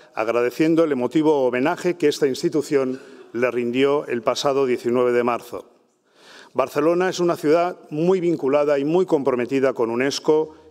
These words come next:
y sus valores, y con el multilateralismo en general. El pasado año acogimos la conferencia del Decenio de los Océanos, donde trece ciudades anunciamos la creación de la plataforma Ciudades con Océano.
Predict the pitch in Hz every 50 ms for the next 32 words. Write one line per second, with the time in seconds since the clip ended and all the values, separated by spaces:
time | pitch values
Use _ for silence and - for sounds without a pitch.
0 | - _ _ - 143 143 - - 151 123 135 143 139 147 147 123 104 87 82 -
1 | - - - - _ _ _ _ _ _ _ _ - - 127 - 143 127 131 131
2 | 139 165 180 170 - 160 143 139 127 117 127 123 131 131 151 156 123 120 113 104
3 | 90 90 - - _ _ _ _ - 120 107 - - 117 110 104 104 98 90 80
4 | - - _ _ _ _ _ _ _ _ _ _ - - - - - - - -
5 | 107 - 131 127 - - 156 147 143 143 139 135 131 127 123 117 113 123 - -
6 | - - - - - _ _ _ _ - - - 156 156 160 160 165 170 175 175
7 | 170 143 120 117 127 - - 156 151 147 151 151 156 143 - - - - - -
8 | - - _ - 117 113 120 120 - 131 127 123 - 131 139 147 151 151 143 -
9 | 147 147 143 139 131 117 120 113 113 - 160 160 151 147 139 131 123 120 110 -
10 | - - - 110 117 113 113 110 113 107 - - 151 156 160 160 170 185 196 190
11 | - - - - - - - - _ _ - - 107 110 113 117 113 113 147 160
12 | 156 - 160 143 - 156 135 139 147 143 143 147 151 143 - 120 110 113 117 113
13 | - 143 139 139 139 139 - 131 127 120 - 123 113 113 110 - - 151 147 151
14 | 139 131 117 113 110 117 110 107 113 - - 143 131 131 131 135 131 131 131 -
15 | - - - - - 131 123 127 131 131 131 120 - - 139 120 127 123 - -
16 | 135 120 104 92 92 87